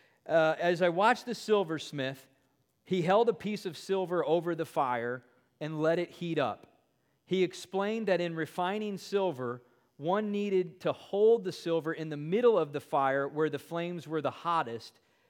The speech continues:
as to burn away all of the impurities. So I thought about God holding each of us in a hot spot, and then again about the verse that says he sits as a refiner and purifier of silver.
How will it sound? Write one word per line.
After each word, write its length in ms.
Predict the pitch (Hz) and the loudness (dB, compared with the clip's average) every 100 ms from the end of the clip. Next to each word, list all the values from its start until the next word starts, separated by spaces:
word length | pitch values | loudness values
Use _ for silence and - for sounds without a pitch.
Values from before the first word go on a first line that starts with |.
| - | -4
as 240 | 156 147 | -2 -2
to 120 | - 156 | -6 -6
burn 300 | 139 175 185 | 0 0 0
away 400 | 165 170 139 123 | -2 -2 -2 -4
all 340 | 147 156 151 | 0 2 0
of 140 | 127 | -2
the 160 | 135 135 | -4 -6
impurities. 840 | 127 117 139 127 107 - 101 - _ _ _ _ _ _ _ _ _ _ | -8 -8 -6 -4 -6 -8 -16 -16 _ _ _ _ _ _ _ _ _ _
So 180 | - 185 | 2 4
I 100 | 175 | 4
thought 280 | - 214 240 | 4 4 6
about 280 | 220 196 175 | 4 2 4
God 220 | 185 180 | 4 4
holding 400 | 160 190 175 170 | 2 0 0 -6
each 280 | 185 202 185 | -8 -4 -4
of 120 | 160 | 0
us 220 | 156 156 | -2 -2
in 80 | 151 | -8
a 80 | 123 | -6
hot 320 | 156 156 - | -6 -8 -10
spot, 500 | - 180 147 120 - _ _ _ _ _ _ - | -4 0 0 -2 -8 _ _ _ _ _ _ -10
and 120 | 165 | -4
then 140 | 190 | -2
again 360 | 190 156 185 196 | -2 -2 -2 -2
about 280 | 175 170 165 | 2 2 0
the 100 | 160 | -2
verse 320 | 151 170 160 | 2 0 0
that 180 | 170 151 | -6 -4
says 240 | 180 160 | -2 -2
he 160 | - 165 | -2 -10
sits 420 | - 233 214 - | -8 -2 -2 0
as 160 | 165 143 | -6 -4
a 60 | |
refiner 600 | 156 160 - 175 180 190 185 | -6 -6 -2 -4 -2 -4 -4
and 200 | 151 139 | -6 -8
purifier 720 | 196 190 151 156 139 139 139 | -4 -2 0 0 0 0 -2
of 160 | 143 | -4
silver. 540 | - 202 185 117 82 | -6 -6 -6 -8 -14